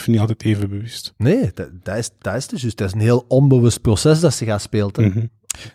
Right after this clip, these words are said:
Speaker 3: probleem is ook, er zijn altijd laagjes, hè. Je kijkt altijd naar anderen en zegt, zeg, zou jij niet eens beter kunnen begrijpen, hè, waar je mee bezig bent?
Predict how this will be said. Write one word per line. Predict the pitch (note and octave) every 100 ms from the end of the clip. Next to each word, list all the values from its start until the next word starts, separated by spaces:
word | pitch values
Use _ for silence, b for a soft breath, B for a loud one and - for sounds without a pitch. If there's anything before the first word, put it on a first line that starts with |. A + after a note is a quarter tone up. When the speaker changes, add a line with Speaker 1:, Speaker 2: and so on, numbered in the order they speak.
| B
Speaker 3:
probleem | - D#2+ D#2+
is | E2+
ook, | D#2+
er | D#2+
zijn | E2
altijd | E2 -
laagjes, | D#2 D#2+ E2 - D#2+
hè. | F#2+ B2+ -
Je | - E2
kijkt | E2+ D#2+
altijd | E2+ F2+
naar | F2+ E2
anderen | - F2+ F#2
en |
zegt, | E2+ E2 -
zeg, | - D#2+ - _
zou | - E2+
jij | - F2
niet | F2+
eens | E2
beter | E2+ E2+ F#2
kunnen | - E2
begrijpen, | D#2 D#2+ E2+ F2+ G#2 A#2
hè, | - G#2+
waar | F2 E2
je |
mee | D#2+ E2
bezig | E2 G#2 -
bent? | G#2+ D3